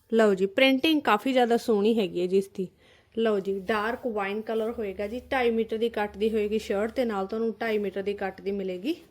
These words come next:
ਬਾਟਮ ਜੀ। ਡਾਰਕ ਵਾਈਨ ਕਲਰ ਦੀ ਹੀ ਤੁਹਾਨੂੰ ਮਿਲੇਗੀ ਨਾਲ ਬਾਟਮ ਜੀ। ਲਓ ਜੀ, ਇੱਦਾਂ ਜਿਹੜਾ ਹੈਗਾ ਹੈ ਉਹ ਤੁਹਾਡਾ ਕੰਪਲੀਟ ਸੂਟ ਜਿਹੜਾ ਤੁਹਾਨੂੰ ਮਿਲੇਗਾ ਸੋਲਾਂ ਸੌ ਰੁਪਏ ਦੇ ਵਿੱਚ।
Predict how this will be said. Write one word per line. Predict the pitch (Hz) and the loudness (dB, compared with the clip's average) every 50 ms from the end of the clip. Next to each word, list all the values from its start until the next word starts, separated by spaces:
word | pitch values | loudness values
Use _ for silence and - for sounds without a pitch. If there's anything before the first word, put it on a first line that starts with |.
| _ - 233 | _ -6 -2
ਬਾਟਮ | 233 233 233 233 220 202 190 | 0 0 0 0 -2 -4 -4
ਜੀ। | 175 175 175 | -4 -6 -6
ਡਾਰਕ | 175 202 202 202 208 214 - 226 | -2 -2 0 0 -2 -2 -2 -2
ਵਾਈਨ | 196 202 202 214 233 240 | -2 -2 -2 -2 -2 -2
ਕਲਰ | - 233 214 208 196 190 | 0 0 2 2 2 2
ਦੀ | 185 214 | 0 0
ਹੀ | 196 226 | 0 0
ਤੁਹਾਨੂੰ | 220 240 226 214 202 | 0 0 0 2 2
ਮਿਲੇਗੀ | 196 190 185 185 175 196 202 | 2 2 2 2 2 0 0
ਨਾਲ | 196 180 180 208 320 381 - - - - - - - - _ - | 0 0 0 0 -2 -2 -4 -14 -20 -20 -20 -20 -20 -18 _ -6
ਬਾਟਮ | 214 202 220 220 214 202 190 185 170 160 | -2 2 4 2 2 2 0 -6 -6 -8
ਜੀ। | - - - - - 226 | -10 -14 -16 -14 -8 -2
ਲਓ | 220 220 208 202 | 0 0 0 0
ਜੀ, | 190 196 - | -2 -4 -6
ਇੱਦਾਂ | - 220 214 208 277 277 | -4 -6 -2 -2 -2 2
ਜਿਹੜਾ | 254 262 233 247 | 2 2 2 2
ਹੈਗਾ | 240 247 220 190 208 202 | -2 -2 -6 -4 -4 -2
ਹੈ | 208 220 | -2 -2
ਉਹ | 226 | -2
ਤੁਹਾਡਾ | 226 240 226 208 208 | -2 -4 -4 -4 -4
ਕੰਪਲੀਟ | 208 208 202 202 208 220 226 247 254 | -6 -6 -8 -8 -4 -2 -2 -2 -2
ਸੂਟ | - - 240 208 196 214 | -4 -6 -8 -6 -4 -4
ਜਿਹੜਾ | 196 196 196 214 | -2 -2 -2 -2
ਤੁਹਾਨੂੰ | 208 233 220 220 208 | -4 -2 -2 -2 0
ਮਿਲੇਗਾ | 202 202 190 190 196 208 214 | 2 2 2 2 2 0 -2
ਸੋਲਾਂ | - - - - 220 196 185 180 180 185 | -4 -8 -4 0 2 2 2 2 0 -2
ਸੌ | - - 220 | 0 0 0
ਰੁਪਏ | 208 202 - 214 208 | 0 2 0 0 2
ਦੇ | 220 | 4
ਵਿੱਚ। | 220 226 220 - | 2 2 2 2